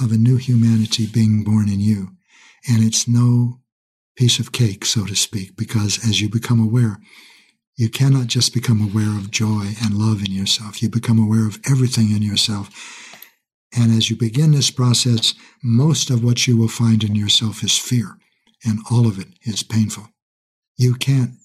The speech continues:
reach for the altitude of your aspirations. You can't reach to give the gifts you were born to give when you're imprisoned by your resentful, angry,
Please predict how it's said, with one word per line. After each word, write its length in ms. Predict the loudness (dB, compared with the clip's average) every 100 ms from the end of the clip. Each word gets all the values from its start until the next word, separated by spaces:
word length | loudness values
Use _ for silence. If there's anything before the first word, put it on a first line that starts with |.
| _ _ -2
reach 460 | 0 2 -2 -6 _ _
for 140 | -4
the 140 | 0 2
altitude 520 | 2 0 -2 0 2
of 120 | 0
your 160 | -2 -2
aspirations. 960 | -2 -2 -4 -4 -2 0 0 -2 -4
You 60 | -4
can't 280 | -2 -2 -2 -4
reach 460 | -2 -2 -2 -6 _ _ _ _ _ _
to 100 | -2
give 240 | 0 2 2
the 100 | 0
gifts 380 | 0 0 -2 -6 _ _ _ -2
you 140 | 0
were 100 | 0
born 300 | 2 2 2
to 140 | 0
give 460 | -2 0 0 -2 -4
when 160 | -2 -2
you're 280 | -2 -6 -12 _ _ _ _ _ _ 0
imprisoned 720 | 0 0 0 0 0 -4 -12 _ _ _ _ _ _ _ _ _ -8
by 160 | -4
your 320 | -4 -4 -8 -12 _ _ _ _ _ _
resentful, 640 | -4 0 2 2 -2 -16 -20 _ _ _ 0
angry, 540 | 2 2 0 -10 -20